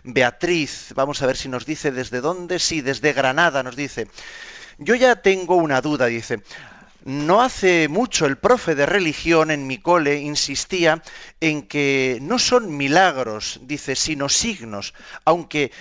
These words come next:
me lo explicó, aún no entiendo la diferencia.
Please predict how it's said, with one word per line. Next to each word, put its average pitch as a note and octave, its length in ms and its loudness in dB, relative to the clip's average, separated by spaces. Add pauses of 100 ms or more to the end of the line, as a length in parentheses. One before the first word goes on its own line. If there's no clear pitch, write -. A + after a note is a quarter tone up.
(100)
me C#3+ 200 -2
lo C#3 100 2
explicó, D#3 720 2 (340)
aún A3+ 200 4
no B3 80 -2
entiendo D3+ 500 -2
la C#3 80 4
diferencia. B2 720 -2